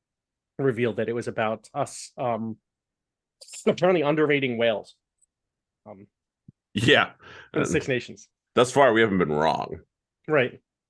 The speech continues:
Speaker 1: <laughs> I think that's one for poorly aged things.
Speaker 2: Yeah.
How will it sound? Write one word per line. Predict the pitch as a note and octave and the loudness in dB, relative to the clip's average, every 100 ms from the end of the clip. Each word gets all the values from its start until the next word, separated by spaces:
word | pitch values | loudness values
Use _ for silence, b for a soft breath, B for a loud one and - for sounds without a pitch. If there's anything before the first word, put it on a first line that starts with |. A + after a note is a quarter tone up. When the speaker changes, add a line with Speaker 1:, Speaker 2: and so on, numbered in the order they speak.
| _ | _
Speaker 1:
<laughs> | _ _ _ - | _ _ _ -4
I | D3+ b b b | -4 b b b
think | D#3+ | -4
that's | D3 - | -4 0
one | C#3+ | -2
for | C3 C3 | -2 -6
poorly | A2 E3 F3+ F3+ F3 | -4 2 2 2 0
aged | C#3+ D3 C3+ - _ - | -4 -6 -8 -16 _ -12
things. | A2 - _ _ _ _ _ _ | -10 -10 _ _ _ _ _ _
Speaker 2:
Yeah. | - C2+ | -12 -12